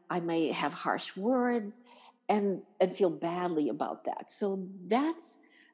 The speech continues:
developing the awareness. "Yeah, I'm, okay, impatient right now. I can switch that.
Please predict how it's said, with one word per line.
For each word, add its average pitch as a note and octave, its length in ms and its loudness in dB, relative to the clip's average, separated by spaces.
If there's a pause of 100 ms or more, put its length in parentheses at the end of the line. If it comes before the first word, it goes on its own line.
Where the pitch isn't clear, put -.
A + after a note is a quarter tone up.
(220)
developing F#3 460 2
the E3+ 60 2
awareness. F3 500 0
"Yeah, G3 500 0 (400)
I'm, F#3 420 -8 (680)
okay, G3 280 -6 (120)
impatient G#3 640 -6
right F#3+ 240 -6
now. C3+ 260 -12 (160)
I E3+ 100 -8
can E3+ 180 -12
switch - 500 -8
that. - 240 -8